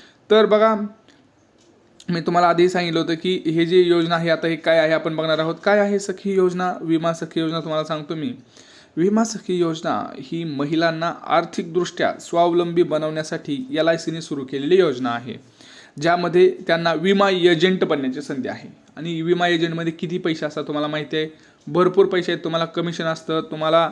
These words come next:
एक्स्ट्रा बोनस मिळतो. जर तुम्ही कोणाची एज, तुम्हाला तर हे सात हजार रुपये तर मिळतीलच, परंतु एल आय सीकडून सुद्धा तुम्हाला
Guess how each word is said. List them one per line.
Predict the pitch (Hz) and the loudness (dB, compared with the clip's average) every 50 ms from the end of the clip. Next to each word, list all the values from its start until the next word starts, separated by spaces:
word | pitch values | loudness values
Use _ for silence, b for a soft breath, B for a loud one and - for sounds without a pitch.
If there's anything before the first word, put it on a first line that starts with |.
| - - | -4 -4
एक्स्ट्रा | - 185 185 - - - 196 202 202 170 127 | -4 -4 -4 -4 -6 -2 2 4 4 4 4
बोनस | 135 139 147 170 180 185 190 190 - 220 | 2 2 2 4 4 4 2 0 -2 -4
मिळतो. | 175 160 143 - 151 139 | -6 -6 -4 -4 -4 -4
जर | 131 151 160 156 | -2 -2 -4 -4
तुम्ही | 165 160 160 170 165 165 B B B B B B | -4 -6 -6 -6 -8 -12 B B B B B B
कोणाची | - 170 165 165 165 - 175 - 165 | -8 -6 -6 -6 -4 -2 -2 0 2
एज, | 165 165 165 - - | 0 0 0 0 -2
तुम्हाला | 175 170 180 185 185 | 0 2 4 4 4
तर | 175 196 | 4 4
हे | 190 190 | 2 2
सात | 190 - 190 175 | 2 2 0 2
हजार | 185 185 185 | 2 4 4
रुपये | 185 175 190 185 185 | 4 2 2 0 0
तर | 185 | 0
मिळतीलच, | 190 196 196 180 202 180 160 135 - | 0 0 0 2 2 2 2 2 0
परंतु | - 175 185 175 - 196 | -2 -2 -2 -2 -2 -2
एल | 175 165 175 175 | 0 0 2 2
आय | 185 185 | 0 0
सीकडून | 180 - 196 - 190 185 185 185 | -2 -6 -4 0 2 2 2 0
सुद्धा | 180 - 175 160 160 151 | -2 -6 -4 -4 -4 -4
तुम्हाला | - 170 165 165 170 175 | -4 -4 -4 -2 0 0